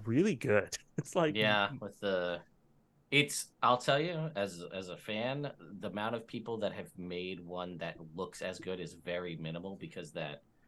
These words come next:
Speaker 2: turnbuckle piece with the pieces on the top that
Speaker 1: Mm.
Speaker 2: fold out is much harder to do for whatever
Speaker 1: For sure.
Speaker 2: reason.
Speaker 1: Yeah, yeah, yeah.
Speaker 2: This, fun fact, was a shoe polisher originally. That's what this
Speaker 1: Oh.
Speaker 2: frame was, is an Iona shoe polisher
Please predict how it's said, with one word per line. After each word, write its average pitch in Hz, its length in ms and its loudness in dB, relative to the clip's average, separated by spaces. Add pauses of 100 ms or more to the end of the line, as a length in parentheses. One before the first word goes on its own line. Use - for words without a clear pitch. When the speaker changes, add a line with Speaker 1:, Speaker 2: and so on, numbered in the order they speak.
(260)
Speaker 2:
turnbuckle 98 540 -2
piece 98 460 -8
with 87 120 -12
the 90 80 -10
pieces 92 360 -12
on 85 160 -6
the 82 60 -6
top 90 400 -2
that 90 180 -4
Speaker 1:
Mm. - 60 -10
Speaker 2:
fold 87 200 -6
out 95 140 0
is 85 100 -6
much 92 220 -6
harder 92 360 -4
to 80 80 -8
do 78 460 -6
for 87 80 -12
whatever 78 300 -6
Speaker 1:
For 113 100 -2
sure. 107 160 -6
Speaker 2:
reason. - 160 -10 (380)
Speaker 1:
Yeah, 120 60 -8
yeah, 113 160 -6
yeah. 113 60 -4 (160)
Speaker 2:
This, - 380 -4 (180)
fun 95 220 -2
fact, 98 560 -6 (440)
was - 140 -4
a - 40 -8
shoe - 300 -6
polisher - 600 -8 (140)
originally. 82 480 -12 (280)
That's - 240 -4
what 147 140 -2
this 233 220 -4
Speaker 1:
Oh. 190 60 -6
Speaker 2:
frame 113 340 0
was, 92 260 -2
is 82 120 -8
an 90 160 -8
Iona 104 460 0
shoe 170 240 -6
polisher 76 640 -10